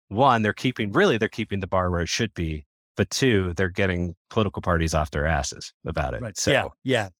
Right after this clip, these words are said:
Speaker 1: like,
Speaker 2: yeah.
Speaker 1: "Oh, you wanna do this? Just bring, do this, just like everybody else." Oh, okay.
Speaker 2: Yeah. L-, let me throw a different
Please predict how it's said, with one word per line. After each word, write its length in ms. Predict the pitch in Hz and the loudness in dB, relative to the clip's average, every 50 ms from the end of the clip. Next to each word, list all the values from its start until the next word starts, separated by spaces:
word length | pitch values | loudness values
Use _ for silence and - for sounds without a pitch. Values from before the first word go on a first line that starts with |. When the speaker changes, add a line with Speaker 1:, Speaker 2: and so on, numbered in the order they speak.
| _ - | _ 0
Speaker 1:
like, 140 | 151 143 147 | 0 4 6
Speaker 2:
yeah. 80 | 214 226 | 6 6
Speaker 1:
"Oh, 80 | 190 | 8
you 120 | 143 131 139 | 8 8 8
wanna 200 | 160 175 170 156 | 6 6 4 4
do 120 | 170 180 | 4 4
this? 180 | 180 185 180 - | 4 4 2 0
Just 280 | - 147 - - - - _ _ _ _ _ - | -2 -4 -4 -6 -8 -16 _ _ _ _ _ 0
bring, 480 | 262 294 320 349 330 330 330 320 302 | 2 4 4 4 2 2 0 -2 -2
do 140 | - 208 196 | 0 2 4
this, 260 | 165 151 127 107 - | 6 6 6 6 4
just 180 | - 131 - - | 0 -2 -2 0
like 100 | 123 - | 0 0
everybody 420 | 123 117 113 120 110 113 110 107 98 | 0 0 0 -2 -2 -2 0 0 0
else." 240 | 87 80 76 - - - | 0 0 -2 -4 -6 -4
Oh, 200 | 156 175 151 160 | -4 -4 -4 -4
okay. 300 | 190 - - 135 143 147 - _ _ - - | -4 -4 -6 -6 -6 -8 -14 _ _ -16 -8
Speaker 2:
Yeah. 360 | 143 127 127 123 117 113 104 - - - - - - - _ - | -4 -2 -2 0 0 -2 -4 -8 -14 -20 -20 -20 -20 -20 _ -20
L-, 80 | - - _ - | -20 -18 _ -6
let 160 | 151 156 170 | -4 -2 0
me 60 | 320 277 | 0 0
throw 160 | - 226 180 | 2 2 2
a 60 | 139 | 2
different 340 | 123 170 180 - 151 131 123 | 2 0 -2 -2 -4 -6 -6